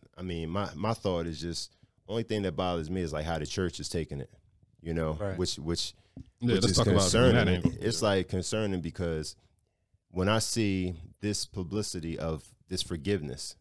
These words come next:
Speaker 1: that
Speaker 3: Mm-hmm.
Speaker 1: happened with the
Speaker 3: Mm-hmm.
Speaker 1: brother, I'm not knocking that. I understand that. But what, um, what gets me is, how do we turn forgiveness into justice?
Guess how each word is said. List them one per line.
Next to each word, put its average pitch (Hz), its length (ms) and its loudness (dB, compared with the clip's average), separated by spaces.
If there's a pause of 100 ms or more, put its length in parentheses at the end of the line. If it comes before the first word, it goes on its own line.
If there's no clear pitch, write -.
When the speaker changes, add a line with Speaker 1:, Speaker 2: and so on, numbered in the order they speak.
(140)
Speaker 1:
that 80 120 -6
Speaker 3:
Mm-hmm. 95 40 -2
Speaker 1:
happened 76 400 -4
with 82 140 4
the 123 60 10
Speaker 3:
Mm-hmm. 127 80 6
Speaker 1:
brother, 80 320 0 (580)
I'm 87 140 2
not 87 180 4
knocking 92 360 0
that. 92 200 -4
I 82 120 -2
understand 82 520 -6
that. 67 160 -10 (140)
But 76 120 -8
what, 85 220 -4
um, 78 360 -2 (500)
what 82 180 -6
gets 104 260 2
me 82 180 2
is, 71 360 -2 (2000)
how 127 260 6
do 127 100 4
we 110 160 2
turn 101 360 2
forgiveness 82 580 -2
into 78 180 -6
justice? 87 580 -4